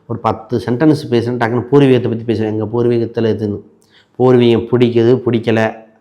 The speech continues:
ஆனா பூர்வீகத்தை பத்தி வந்துரும். அதே மாதிரி மனைவி பத்தி வந்துரும். மனைவி, இதே பெ-,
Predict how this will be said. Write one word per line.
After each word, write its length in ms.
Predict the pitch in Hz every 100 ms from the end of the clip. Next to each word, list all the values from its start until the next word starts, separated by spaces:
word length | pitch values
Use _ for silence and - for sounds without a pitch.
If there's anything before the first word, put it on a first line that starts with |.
| _
ஆனா 180 | 110 123
பூர்வீகத்தை 400 | 113 123 117 107
பத்தி 180 | 107 123
வந்துரும். 380 | 107 104 104 - _ _ _ _ _ _ _ _
அதே 360 | - 110 120 117
மாதிரி 680 | 101 98 95 98 101 - -
மனைவி 400 | 101 117 131 123
பத்தி 260 | 101 92 110
வந்துரும். 260 | 92 87 - _ _
மனைவி, 560 | 98 104 107 107 123 -
இதே 120 | 117 135
பெ-, 220 | -